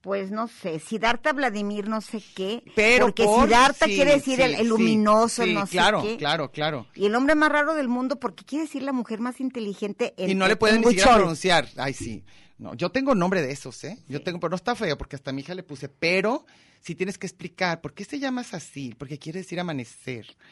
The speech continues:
Speaker 1: Oye,
Speaker 2: Entonces
Speaker 1: alguien
Speaker 2: salen
Speaker 1: que
Speaker 2: cosas
Speaker 1: copió
Speaker 2: así.
Speaker 1: tu nombre, y probablemente me estén escuchando,
Speaker 2: ¿Qué?
Speaker 1: estaba bien agüitada porque no sabía que era con Z y la registró con S, las dos Ss.
Speaker 2: Ah, ¿las
Speaker 1: Sacil.
Speaker 2: conoces, es Sacil?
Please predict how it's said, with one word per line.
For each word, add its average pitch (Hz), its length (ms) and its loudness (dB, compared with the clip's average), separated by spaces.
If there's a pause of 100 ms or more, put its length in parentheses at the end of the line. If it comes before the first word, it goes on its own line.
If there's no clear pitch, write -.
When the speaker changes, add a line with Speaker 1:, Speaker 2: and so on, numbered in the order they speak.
(260)
Speaker 1:
Oye, 190 240 0
Speaker 2:
Entonces 185 200 0
Speaker 1:
alguien 196 180 0
Speaker 2:
salen 294 120 2
Speaker 1:
que 269 120 -2
Speaker 2:
cosas 147 180 -2
Speaker 1:
copió 185 160 -2
Speaker 2:
así. 139 120 -2
Speaker 1:
tu 262 100 -2
nombre, 208 440 0
y - 160 -8
probablemente 190 560 -6
me 196 80 -8
estén 175 200 -12
escuchando, 165 680 -14 (120)
Speaker 2:
¿Qué? 120 240 -8 (180)
Speaker 1:
estaba 180 320 -4
bien 208 180 -8
agüitada 196 400 -6
porque 185 220 -12
no 170 120 -6
sabía 196 280 -6
que 190 140 -14
era 190 100 -8
con 165 220 -8
Z - 520 -10
y 165 120 -10
la 165 120 -6
registró 156 520 -12
con 175 220 -8
S, 156 300 -10
las 135 220 -16
dos 147 300 -16
Ss. - 520 -16 (540)
Speaker 2:
Ah, 127 160 -8
¿las 147 120 -6
Speaker 1:
Sacil. 156 140 -10
Speaker 2:
conoces, 139 500 -8
es 185 80 -10
Sacil? 185 420 -10